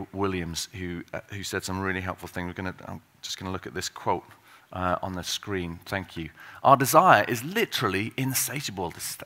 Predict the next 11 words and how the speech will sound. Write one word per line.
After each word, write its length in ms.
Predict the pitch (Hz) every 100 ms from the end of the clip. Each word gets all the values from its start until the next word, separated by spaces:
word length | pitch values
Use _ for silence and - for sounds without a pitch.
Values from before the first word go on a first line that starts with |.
| -
appetite, 460 | 120 - - 92 78
which 180 | 113 135
means 300 | 143 135 -
that 240 | 135 - - -
it 160 | 131
belongs 400 | - 131 143 135
to 120 | - 117
the 120 | 117
order 240 | 113 98
of 180 | - 95
infinity. 600 | 98 - 98 90 -